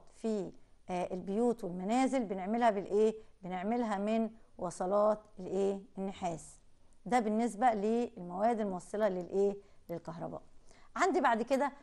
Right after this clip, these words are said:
المواد الشبه موصلة. إيه هي المواد الشبه موصلة؟ طبعا المواد الشبه موصلة هي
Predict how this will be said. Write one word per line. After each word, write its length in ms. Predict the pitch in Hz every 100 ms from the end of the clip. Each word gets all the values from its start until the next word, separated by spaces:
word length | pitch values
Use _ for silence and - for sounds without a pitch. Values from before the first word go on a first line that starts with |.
| - -
المواد 600 | 190 196 220 254 269 208
الشبه 360 | - - 233 233
موصلة. 440 | 208 - - 160 - - - - 269
إيه 60 |
هي 180 | 339 339
المواد 280 | 294 254 233
الشبه 340 | 233 220 196
موصلة؟ 360 | 175 170 - 165 - - - -
طبعا 440 | 233 233 220 254 247 -
المواد 360 | 170 185 285
الشبه 300 | 262 - 247
موصلة 540 | 254 214 196 - 220 214 214 - -
هي 280 | 180 170